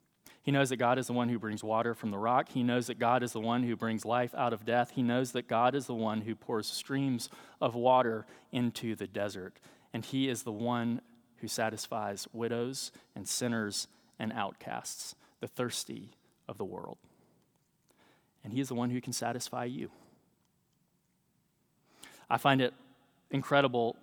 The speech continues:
that the book of Isaiah prophesies all of this. It says in chapter forty-four, "I will pour out water on the thirsty land and streams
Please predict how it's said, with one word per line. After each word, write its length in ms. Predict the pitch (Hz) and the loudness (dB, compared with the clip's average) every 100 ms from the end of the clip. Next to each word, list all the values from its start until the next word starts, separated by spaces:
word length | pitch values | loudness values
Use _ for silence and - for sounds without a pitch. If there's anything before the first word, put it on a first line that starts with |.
| 135 | -4
that 160 | 139 135 | -2 -2
the 60 | |
book 180 | 135 139 | 2 2
of 100 | 131 | 4
Isaiah 400 | 120 117 127 127 | 4 4 4 2
prophesies 640 | - 139 127 135 127 120 | 4 2 2 0 2 4
all 220 | 131 131 135 | 6 6 6
of 120 | 113 | 4
this. 300 | 117 117 - | 0 0 -4
It 120 | - | -4
says 320 | - 135 127 | 2 4 4
in 80 | 117 | 0
chapter 320 | 117 135 135 | 2 2 0
forty-four, 520 | - 135 123 - 135 | -2 -2 -2 2 6
"I 200 | 139 135 | 8 8
will 140 | 143 147 | 8 6
pour 320 | - 160 160 | 4 4 6
out 300 | 156 139 139 | 8 8 6
water 380 | 139 143 139 143 | 4 6 8 8
on 140 | 131 | 6
the 80 | 127 | 6
thirsty 400 | 120 139 135 135 | 2 0 0 0
land 380 | 120 123 131 127 | 0 2 2 2
and 120 | 113 | 2
streams 540 | - - 135 139 135 | -2 -2 2 2 2